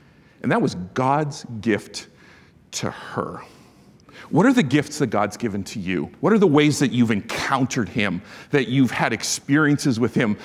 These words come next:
that you have said, where you've said, "Yeah, you know what? I know that I know because he's reminding me of those things." A lot of times they happen when we choose to be quiet,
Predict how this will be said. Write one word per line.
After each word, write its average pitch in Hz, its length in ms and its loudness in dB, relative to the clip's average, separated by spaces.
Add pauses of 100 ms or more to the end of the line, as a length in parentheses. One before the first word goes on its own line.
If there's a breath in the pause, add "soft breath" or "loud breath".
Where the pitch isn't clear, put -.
(220 loud breath)
that 135 140 2
you 131 240 4
have 131 100 4
said, 123 420 -4
where 135 100 4
you've 120 120 4
said, 117 180 -4
"Yeah, 123 120 0
you 123 120 2
know 127 60 2
what? 123 200 0
I 127 120 -2
know 131 420 2
that 135 140 0
I 135 120 2
know 101 320 0 (320 loud breath)
because 123 300 0
he's 104 220 -2
reminding 110 880 4
me 110 180 2
of 92 120 -2
those 95 320 -2
things." 87 460 -4 (400 loud breath)
A 120 40 2
lot 120 200 4
of 175 80 2
times 143 360 2
they 123 140 4
happen 117 1040 2 (420 loud breath)
when 123 160 2
we 113 100 4
choose 113 320 2
to 123 100 -2
be 98 120 -2
quiet, 107 540 -2